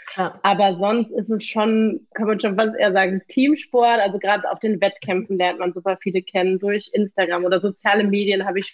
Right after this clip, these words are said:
Speaker 2: viele Leute kennengelernt. Und oft, wenn ich irgendwie reise und dann in ein fremdes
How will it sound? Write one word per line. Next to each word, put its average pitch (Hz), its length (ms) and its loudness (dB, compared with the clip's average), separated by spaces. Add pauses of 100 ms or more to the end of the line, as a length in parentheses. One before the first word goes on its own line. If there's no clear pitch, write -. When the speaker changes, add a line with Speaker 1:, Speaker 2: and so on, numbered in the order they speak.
Speaker 2:
viele 226 200 2
Leute 208 320 2
kennengelernt. 196 680 2
Und 196 140 -2
oft, 196 180 -4
wenn 196 140 0
ich 175 60 -4
irgendwie 190 260 0
reise 208 560 0
und 185 120 0
dann 190 120 0
in 185 120 0
ein 190 60 -4
fremdes 190 440 -4